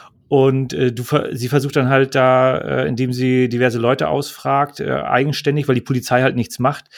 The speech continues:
versucht sie halt das, das Thema aufzuklären und den Sohn dann aus dem Gefängnis wieder frei zu bekommen. Und, äh, das fand ich halt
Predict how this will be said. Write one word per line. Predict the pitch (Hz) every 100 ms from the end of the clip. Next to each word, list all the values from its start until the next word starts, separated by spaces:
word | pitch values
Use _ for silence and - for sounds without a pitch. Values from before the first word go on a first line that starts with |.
| - - -
versucht | 120 135 135
sie | 123
halt | 123
das, | 123 - -
das | -
Thema | - 180 151 - - -
aufzuklären | - - - 123 127
und | 123
den | 120
Sohn | 113 151
dann | 143
aus | 127 117
dem | 123
Gefängnis | 110 180 120
wieder | 117 107
frei | - 110
zu | -
bekommen. | 113 - 120 139 - - - - - - _ -
Und, | 123 120 120 113
äh, | - 117 113 113
das | 104
fand | - 156
ich | 147
halt | 131